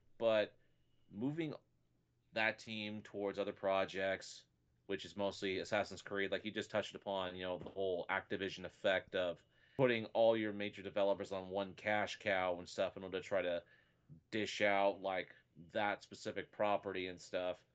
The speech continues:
And we see how well that's been doing for Activision.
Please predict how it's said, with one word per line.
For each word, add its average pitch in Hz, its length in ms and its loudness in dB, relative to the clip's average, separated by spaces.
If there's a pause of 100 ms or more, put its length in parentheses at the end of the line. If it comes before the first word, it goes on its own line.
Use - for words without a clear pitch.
(420)
And 92 180 -6
we 95 100 -4
see 104 280 0
how 95 320 2
well 98 300 6
that's 95 240 0
been 92 160 -6
doing 95 260 0
for 92 140 -2
Activision. 98 720 -2